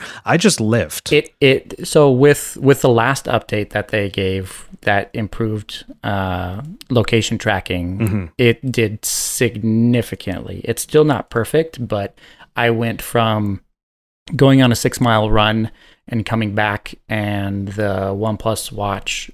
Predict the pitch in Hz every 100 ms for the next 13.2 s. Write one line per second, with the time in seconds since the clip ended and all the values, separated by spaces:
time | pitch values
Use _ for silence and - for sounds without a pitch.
0 | - 117 107 101 - 107 107 104 92 -
1 | 107 107 98 95 - - 165 180 113 98
2 | 98 92 92 127 - _ - _ _ _
3 | _ _ _ _ _ - 110 107 104 113
4 | - 107 101 110 107 101 113 113 110 -
5 | - 110 107 104 101 - 240 _ - 117
6 | 156 170 - 143 160 131 131 - 139 135
7 | - 113 107 101 95 123 - - 120 107
8 | 107 110 117 120 113 110 113 113 - -
9 | - 113 107 - - 120 101 - 127 143
10 | 180 - _ - - - - - - 113
11 | 104 104 - 131 120 117 127 120 113 110
12 | 113 113 110 110 110 120 117 107 117 107
13 | 104 101